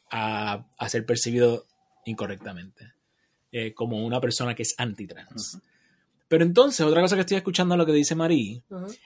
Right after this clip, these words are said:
Speaker 1: es este asunto de que, de cómo esto está impactando a las niñas mucho más, de manera, pero obvia y plenamente más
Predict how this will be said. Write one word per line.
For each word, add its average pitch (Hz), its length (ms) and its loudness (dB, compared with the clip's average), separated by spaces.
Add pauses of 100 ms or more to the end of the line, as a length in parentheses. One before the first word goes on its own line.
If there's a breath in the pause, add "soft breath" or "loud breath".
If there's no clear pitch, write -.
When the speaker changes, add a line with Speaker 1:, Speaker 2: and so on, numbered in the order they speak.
(100)
Speaker 1:
es 165 300 6
este 165 260 0
asunto 160 800 4
de 123 460 0
que, 117 540 -2 (160)
de 139 140 -4
cómo 151 200 0
esto 175 120 -4
está 175 120 -6
impactando 165 600 0
a 147 40 4
las 120 160 0
niñas 139 760 0
mucho 151 600 2
más, 123 500 -4
de 135 160 -2
manera, 135 480 2
pero 123 420 4 (320)
obvia 202 500 4
y 156 80 4
plenamente 143 800 -2
más - 480 -8